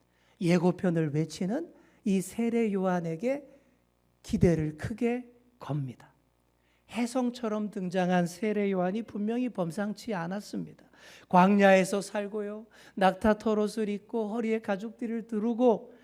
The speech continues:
메뚜기와 석청을 주식으로 삼으면서 "회개하라, 천국이 가까웠느니라." 이렇게 외치는 사람이 평범한 사람은 아니지 않습니까?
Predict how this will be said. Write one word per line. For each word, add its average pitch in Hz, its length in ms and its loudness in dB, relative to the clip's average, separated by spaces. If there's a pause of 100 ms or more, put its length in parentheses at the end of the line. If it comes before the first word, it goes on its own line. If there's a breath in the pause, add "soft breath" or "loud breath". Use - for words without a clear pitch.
(100 loud breath)
메뚜기와 247 720 6
석청을 262 800 -2
주식으로 226 520 -4
삼으면서 214 760 -8 (320 soft breath)
"회개하라, 254 580 -2 (520)
천국이 269 560 -2
가까웠느니라." 240 960 -2 (240 loud breath)
이렇게 254 360 4
외치는 233 500 0
사람이 233 420 -4
평범한 277 600 -2
사람은 226 420 -4
아니지 202 360 -4
않습니까? 208 540 -10